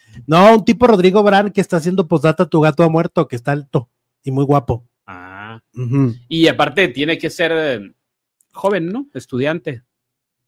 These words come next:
Speaker 1: Sí,
Speaker 2: Estudiante de
Speaker 1: un-, uno de
Speaker 2: medicina.
Speaker 1: ellos sí, ¿no?
Speaker 2: Ah, y el otro sí ya tiene que ser más maduro.
Speaker 1: Ujú.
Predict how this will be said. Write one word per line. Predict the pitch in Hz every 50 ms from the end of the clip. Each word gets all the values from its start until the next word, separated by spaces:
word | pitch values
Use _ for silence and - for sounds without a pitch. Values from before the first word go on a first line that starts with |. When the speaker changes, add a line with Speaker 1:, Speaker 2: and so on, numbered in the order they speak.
| _ _ _ _
Speaker 1:
Sí, | - - - - - - - 120 117 120 135 151
Speaker 2:
Estudiante | 160 151 143 151 147
de | 143 143 143
Speaker 1:
un-, | 151
uno | 160 165
de | 160
Speaker 2:
medicina. | 151 151 147 147
Speaker 1:
ellos | 160 156 -
sí, | - 160 160 165
¿no? | 151 131 135 160 202
Speaker 2:
Ah, | 160 185 185
y | 180 170
el | 156 156
otro | 160 160 180 175
sí | 180 - 165
ya | 156 151 147 -
tiene | - - 147 139 139 139
que | 143
ser | 135 - 127
más | 131 127 120
maduro. | 120 120 113 107 135 131 113
Speaker 1:
Ujú. | 139 143 139 131 120 110 107